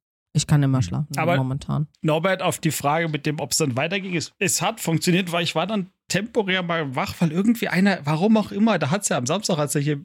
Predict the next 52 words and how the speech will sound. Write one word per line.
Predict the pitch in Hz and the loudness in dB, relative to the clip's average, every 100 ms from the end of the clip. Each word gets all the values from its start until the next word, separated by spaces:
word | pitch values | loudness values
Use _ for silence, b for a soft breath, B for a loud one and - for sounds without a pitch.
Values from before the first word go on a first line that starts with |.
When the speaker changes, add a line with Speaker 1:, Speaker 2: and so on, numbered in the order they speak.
| - | -2
Speaker 3:
oder | 143 | 0
am | 127 | 2
Sonntag | 143 196 | 2 2
hat's | 147 - | 0 0
ja | |
hier | 131 | 0
geschneit | 110 - 131 254 | -2 -2 -2 -2
gehabt, | 127 123 | -4 -2
aber | 127 165 | -2 0
irgendwas | 254 202 | 0 0
und | 196 165 | 0 -2
draußen | 147 185 175 | 0 2 2
mit | 127 | 2
dem | |
Roller | 143 294 | 4 4
die | 156 | 2
ganze | 117 113 | 0 0
Zeit | 120 | 0
rumgefahren | 117 120 120 127 123 131 | 0 0 0 0 2 0
und | 127 | 0
dieser, | 135 | 0
dieses | 135 143 120 | 2 0 0
Motorengeräusch | 131 139 180 254 135 123 | -2 0 2 2 0 0
hat | 123 | 0
mich | 123 | 0
so | 180 | 0
genervt. | 190 165 175 123 170 - - | 2 2 2 2 0 -4 -8
Speaker 2:
<laughs> | 180 - - - - - - - - - _ | -4 -4 -4 -8 -8 -14 -16 -20 -20 -20 _
Speaker 3:
Und | - 170 | 0 2
dann | 170 | 2
bin | 185 | 2
ich | 226 | 2
aber | 190 | 2
irgendwann, | 214 254 226 | 2 4 4
irgendwann | 190 202 233 226 180 | 2 2 2 2 2
war | 185 | 2
er | |
dann | 160 127 | 2 0
weggefahren, | - 185 - 135 143 | 0 -2 0 0 2
hast | 147 | 2
halt | 151 160 | 0 0
gehört, | 180 165 | 0 0
dass | |
so | 139 131 | 0 0
dieses | 131 123 131 | 0 -2 -2
und | 202 208 180 151 143 135 131 | -2 2 4 4 4 4 2
dann | 123 | 2
ist | |
er | 117 | 2
weg | 196 - _ - | 0 -4 _ 0
und | 156 | 2
dann | 160 160 | 2 0